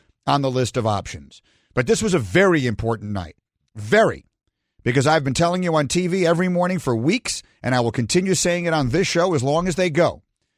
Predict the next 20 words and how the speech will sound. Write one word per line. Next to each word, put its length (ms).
The 100
Lakers 440
go 240
this 240
year 160
as 100
far 420
as 180
Anthony 500
Davis 560
takes 240
them. 200
Anthony 420
Davis 400
was 160
the 100
great 240
one 220
last 300
night. 220